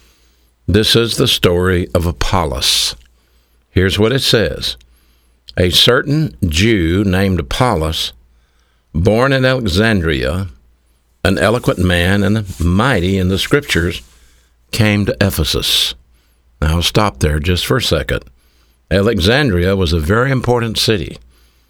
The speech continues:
It was, in fact, the cultural and educational center of the world at that time. As a matter of fact, what we call the Septuagint was produced there in Alexandria.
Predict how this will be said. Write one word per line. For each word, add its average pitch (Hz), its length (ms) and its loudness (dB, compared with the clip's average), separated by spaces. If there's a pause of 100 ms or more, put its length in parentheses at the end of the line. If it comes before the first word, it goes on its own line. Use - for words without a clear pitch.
(140)
It 101 60 2
was, 107 380 2
in 101 140 2
fact, 117 360 0
the 90 100 0
cultural 120 840 0
and 85 260 0
educational 110 640 0
center 87 480 -2 (720)
of 85 140 0
the 95 80 0
world 90 420 2
at 82 120 -4
that 90 240 -2
time. 85 380 0 (800)
As 95 140 2
a 90 40 4
matter 95 280 2
of 85 80 -2
fact, 113 400 0
what 92 180 2
we 95 180 0
call 95 320 2
the 90 100 0
Septuagint 90 960 -2 (640)
was 92 200 0
produced 98 760 0
there 90 560 0 (100)
in 82 540 0
Alexandria. 87 800 -2